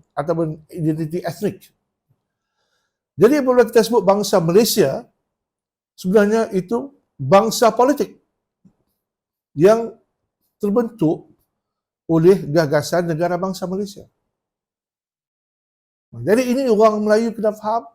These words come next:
semua warga Malaysia, warga negara Malaysia kena faham. Dan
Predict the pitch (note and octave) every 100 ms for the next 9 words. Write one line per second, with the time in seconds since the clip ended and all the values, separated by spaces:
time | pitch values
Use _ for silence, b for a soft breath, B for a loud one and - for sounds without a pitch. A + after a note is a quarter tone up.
0 | - - B3 B3 G#3+ F#3+ F#3 E3 D#3+ E3+
1 | - - D3 D#3+ E3 D#3 D3+ D#3 D3 D3
2 | E3+ G3 D3+ C#3 C#3 C3+ D#2 _ _ _
3 | _ _ _ _ _ _ _ _ _ _
4 | _ _ - F#3